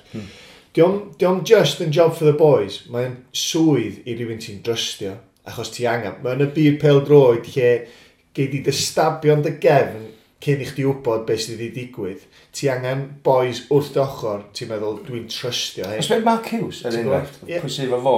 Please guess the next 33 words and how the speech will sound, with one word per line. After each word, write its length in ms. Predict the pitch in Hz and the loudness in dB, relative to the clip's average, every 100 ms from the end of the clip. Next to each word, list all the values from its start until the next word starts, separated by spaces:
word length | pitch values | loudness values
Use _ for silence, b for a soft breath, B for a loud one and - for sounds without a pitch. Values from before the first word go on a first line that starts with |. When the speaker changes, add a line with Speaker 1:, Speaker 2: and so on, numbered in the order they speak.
| 101 | 4
Speaker 1:
ar 180 | 107 113 | 0 -2
hyd 240 | 139 131 | -6 -6
y 80 | 127 | -6
blynyddoedd 480 | 127 135 139 113 104 | -4 -2 -2 -2 -2
mae 160 | 110 104 | -6 -4
gyd. 320 | 123 95 - 139 | -4 -4 -8 -6
Speaker 2:
Ie. 160 | 123 120 | -4 0
Speaker 1:
Ti'n 80 | 147 | 6
gwbod, 240 | 143 - | 6 6
so 120 | - | -2
Mark 280 | 160 180 175 - | 4 4 4 6
Bowen, 380 | 147 95 95 110 b b b 165 - | 6 6 0 -8 b b b -18 -8
oce, 280 | 107 - 120 | -8 -2 -2
nath 200 | 107 107 | -2 -4
o 20 | 117 | -2
fynd 240 | 117 110 | -2 0
am 120 | 113 | -2
y 80 | 104 | -4
swydd 340 | - 104 104 - | -6 -6 -8 -8
Cymru 340 | 120 104 98 - | -8 -6 -8 -8
cyn, 240 | 104 98 95 B B B B | -10 -10 -12 B B B B
yy, 420 | - 101 101 101 95 | -8 -4 -2 -2 -2
cyn 200 | 120 104 | -6 -6
Giggs, 540 | 107 117 - - - | -4 -4 -6 -10 -10
Speaker 2:
Alla 160 | - - | -14 -2
Speaker 1:
cyn 160 | 123 110 | -2 -2
Speaker 2:
bo-, 100 | - | -2
Speaker 1:
Coleman. 380 | 104 101 123 - | -4 -4 -10 -12
Speaker 2:
alla 220 | 147 - | -12 -8
bod 140 | 135 147 | -6 -2
o'n 200 | 147 135 | -2 -2
enghraifft 340 | 123 110 - | -4 -8 -4
arall 400 | 123 135 120 147 | -4 -2 -2 -6